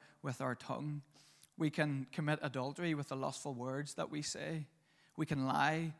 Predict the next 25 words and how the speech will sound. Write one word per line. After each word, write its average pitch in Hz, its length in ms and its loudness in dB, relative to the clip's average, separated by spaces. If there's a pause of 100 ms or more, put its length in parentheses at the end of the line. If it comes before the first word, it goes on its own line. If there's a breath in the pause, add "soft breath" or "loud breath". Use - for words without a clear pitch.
(120)
with 143 160 -6
our 131 80 -2
tongue. 143 400 -2
We 151 80 0
can 151 180 -4
complain 143 480 2
about 165 320 6
and 131 140 0
covet 139 420 4
what 139 160 2
other 131 220 4
ha-, 139 440 2
what 135 180 2
others 135 260 2
have 147 380 0
with 139 260 -2
our 127 240 2 (340 loud breath)
tongue. 160 460 -2 (580 soft breath)
There's, 156 300 2
um, 139 320 6 (160)
over 170 320 8
ninety 147 400 2
proverbs 143 600 0
that - 60 -4
speak - 380 0